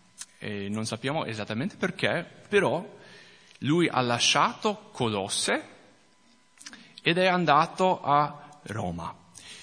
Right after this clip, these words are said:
Non c'è un resoconto completo della sua storia, ehm, quindi dobbiamo cercare a capire un po' da quello che Paolo scrive qua per, eh, sì, capire quello che è successo con,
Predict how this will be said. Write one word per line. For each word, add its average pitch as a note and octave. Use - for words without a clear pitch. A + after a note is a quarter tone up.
Non D#3+
c'è A3
un E3
resoconto D3+
completo C3+
della G#2
sua B2
storia, G2
ehm, G2
quindi A#2
dobbiamo A#2
cercare A#2
a A#2
capire C3+
un A#2+
po' B2
da A#2
quello A#2+
che A2+
Paolo A2+
scrive B2+
qua A#2+
per, G#2
eh, F#2+
sì, G2
capire G2
quello G2
che G#2
è G#2+
successo D3
con, B2+